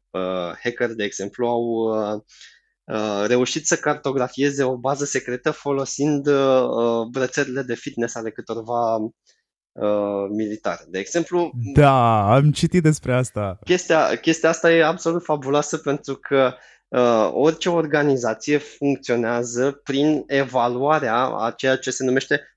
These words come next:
Speaker 1: threat model, da? M-, m-, care este tipologia, uh, mea de atac? Unde sunt punctele mele vulnerabile?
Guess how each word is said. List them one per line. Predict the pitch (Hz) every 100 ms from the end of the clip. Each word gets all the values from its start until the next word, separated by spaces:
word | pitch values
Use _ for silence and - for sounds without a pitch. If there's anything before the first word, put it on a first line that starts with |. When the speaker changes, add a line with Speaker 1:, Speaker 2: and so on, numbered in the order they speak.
| -
Speaker 1:
threat | 160 151 -
model, | 139 120 104 85
da? | 135 151
M-, |
m-, | 160 151 160 - - 160 170 -
care | 226
este | 220 196
tipologia, | - 143 147 139 127 123 151 139 135 - _ _ _ _ -
uh, | 123 117 107 98 85 78 110 113
mea | 127 131
de | 127
atac? | 113 - 90 -
Unde | 170 170
sunt | 165 151
punctele | - 160 156 131 123
mele | 120 117 113
vulnerabile? | 113 120 113 113 113 98 90 82